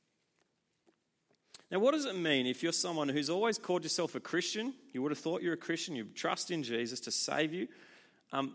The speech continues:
but you've never come to this point before. You would have always thought you're a Christian, but you've never handed over control of your life to Jesus properly. Wh-, what does that mean?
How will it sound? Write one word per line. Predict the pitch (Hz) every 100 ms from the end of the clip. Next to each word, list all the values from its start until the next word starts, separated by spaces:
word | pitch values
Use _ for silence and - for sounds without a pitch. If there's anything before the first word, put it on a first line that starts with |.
| -
but | 165 175
you've | 165
never | 170 190 247
come | 262 220 202
to | 185 165
this | 156 156
point | - - 139 131
before. | - 107 85 82 - _ _ _ _ _ _ _ _ _ _ _
You | 135
would | 135
have |
always | 160 220 247
thought | - 226
you're | 208
a | 196
Christian, | - 185 - 120
but | 113 131 -
you've | 135
never | 151 208 226 180 151 - - _ _ _
handed | - 160 185 180
over | 175 160
control | - 143 - 151 147 143
of | 127
your | 127
life | 117 113 107
to | 113
Jesus | 101 110 95 90
properly. | - - 117 - 92 - _ _ _ _ _ _ _ _ _ _ _ _ -
Wh-, | -
what | 202 240
does | 226
that | - -
mean? | 131 117 101